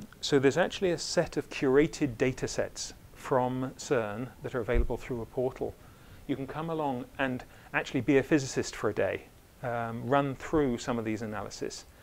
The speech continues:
And equally, there are packages for school teachers that they can then take back and use these in order to educate the students coming through. So that a lot of careful work is done in order to put these together, and currently we're aiming for around a petabyte of data that's available,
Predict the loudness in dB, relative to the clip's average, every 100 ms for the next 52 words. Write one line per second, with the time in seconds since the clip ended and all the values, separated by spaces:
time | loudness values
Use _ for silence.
0 | -20 -20 -20 -6 -2 2 4 6 6 4
1 | -2 -2 -2 -4 -4 -6 0 0 0 -4
2 | -4 -6 -8 -14 -20 -20 -10 -4 0 0
3 | 0 -2 -2 -4 -2 -2 -2 -8 -18 -20
4 | -20 -10 -6 -2 4 4 4 2 -2 -2
5 | -4 -4 0 0 0 -2 -2 -2 -4 -10
6 | -6 -2 -2 -2 -8 -8 -8 -8 -8 -8
7 | -12 -20 -20 -20 -20 -20 -20 -20 -20 -20
8 | -20 -20 -20 -20 -20 -20 -20 -20 -6 -2
9 | 0 2 2 2 4 4 4 6 6 6
10 | 0 0 0 0 0 0 -2 -2 -4 2
11 | 2 4 0 -2 0 0 2 2 2 -2
12 | -4 -4 0 2 2 0 0 -4 -4 0
13 | 0 0 -2 -2 0 -4 -4 -6 -4 -2
14 | -2 -4 -6